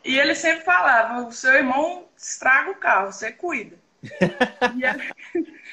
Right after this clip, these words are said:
Speaker 1: É, e as voltinhas de domingo pra comprar o jornal na, na banca. É, eu sempre ia com ele, limpava o carro no domingo.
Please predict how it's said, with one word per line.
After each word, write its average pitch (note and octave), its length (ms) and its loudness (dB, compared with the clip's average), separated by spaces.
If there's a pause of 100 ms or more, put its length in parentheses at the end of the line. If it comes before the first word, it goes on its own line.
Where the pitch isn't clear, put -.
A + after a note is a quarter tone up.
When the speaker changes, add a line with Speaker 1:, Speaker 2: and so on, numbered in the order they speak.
(240)
Speaker 1:
É, B3 360 2
e B3 60 2
as C4+ 140 2
voltinhas D4 540 4
de D4 100 -2
domingo D4+ 460 0
pra B3+ 140 2
comprar B3 380 2
o C4+ 80 4
jornal B3+ 500 4
na, A#3 220 4
na B3 140 4
banca. C#4+ 520 -4 (600)
É, A3+ 580 4
eu B3+ 80 4
sempre C4+ 420 2
ia C4 100 4
com C4 160 0
ele, C#4 280 2
limpava B3 420 4
o A#3+ 60 -10
carro A#3+ 320 2
no A#3 100 -6
domingo. C4+ 840 -6